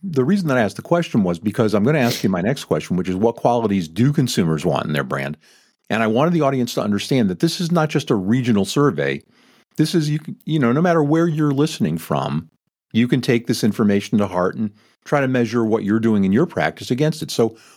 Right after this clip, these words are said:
what are the things that consumers want from their brands?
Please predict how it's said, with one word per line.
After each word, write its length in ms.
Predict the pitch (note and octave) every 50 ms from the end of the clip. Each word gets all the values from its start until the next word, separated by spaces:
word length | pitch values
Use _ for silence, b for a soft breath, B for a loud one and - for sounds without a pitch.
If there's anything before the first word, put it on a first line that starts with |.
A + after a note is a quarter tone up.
| B B B
what 220 | D3+ F#3+ G#3+ -
are 240 | - A2 D3 G3+ A3+
the 140 | G#3 F3 C#3+
things 500 | - - - C#2 C#2+ C#2+ C#2+ D2 - - -
that 180 | - E2 D#2+ -
consumers 580 | - A#2 G2 - - A#2+ G2 F#2+ F#2+ F2 D#2+
want 400 | D#2+ F2+ - E2 E2 C#2+ B1 E2+
from 200 | - - G#2 E2
their 120 | D#2+ D2+ D2
brands? 520 | C#2 D2+ D2+ D2 C#2+ C#2 C#2+ - - -